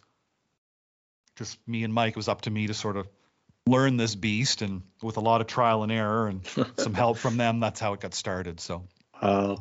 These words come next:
Speaker 1: Yep.
Speaker 2: now that you've gone digital, I, I guess what I imagine the digital is a, just a, is a giant printer, I s-, I assume, that, that you put a playfield in, and
Speaker 1: Yeah,
Speaker 2: is
Speaker 1: it looks
Speaker 2: that,
Speaker 1: like
Speaker 2: is that
Speaker 1: a,
Speaker 2: correct,
Speaker 1: it
Speaker 2: or?
Speaker 1: looks like a giant, it's, um, it's like a big flatbed. It, it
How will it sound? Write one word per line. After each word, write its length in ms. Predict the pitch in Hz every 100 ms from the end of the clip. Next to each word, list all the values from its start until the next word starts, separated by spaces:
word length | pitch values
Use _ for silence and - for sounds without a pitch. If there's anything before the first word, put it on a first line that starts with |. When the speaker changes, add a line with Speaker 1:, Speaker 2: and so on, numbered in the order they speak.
| -
Speaker 1:
Yep. 80 | 131
Speaker 2:
now 120 | 135
that 100 | 190
you've 80 | 165
gone 320 | 190 143 101
digital, 440 | 120 135 123 107
I, 240 | 110 117 117
I 100 | 120
guess 200 | 117 180
what 180 | 262 170
I 60 | 120
imagine 420 | 101 104 110 104
the 160 | 95 -
digital 420 | 113 113 110 104
is 100 | 98
a, 60 |
just 220 | 92 110 107
a, 180 | 90 - _ -
is 140 | 113
a 80 | 107
giant 320 | 123 107 107
printer, 340 | - 147 98 90
I 40 |
s-, 160 | 82 -
I 160 | 110 95
assume, 540 | 90 95 127 147 101 - - _ _ _
that, 220 | - - -
that 160 | 107 -
you 140 | 98
put 160 | - 104
a 20 |
playfield 400 | - 107 131 117
in, 160 | 151
and 80 | 147
Speaker 1:
Yeah, 60 | 262
Speaker 2:
is 80 | 220
Speaker 1:
it 20 |
looks 180 | - -
Speaker 2:
that, 60 |
Speaker 1:
like 60 | 214
Speaker 2:
is 40 |
that 180 | 202 170
Speaker 1:
a, 40 | 151
Speaker 2:
correct, 200 | 123 -
Speaker 1:
it 60 |
Speaker 2:
or? 40 | 185
Speaker 1:
looks 160 | 226 -
like 80 | 156
a 40 |
giant, 420 | 147 143 160 160
it's, 260 | 147 - -
um, 360 | 143 135 127 123 - - -
it's 140 | 131 -
like 80 |
a 40 | 139
big 140 | 156
flatbed. 600 | - - 127 - 131 123 117 110 - 139
It, 80 |
it 100 | 139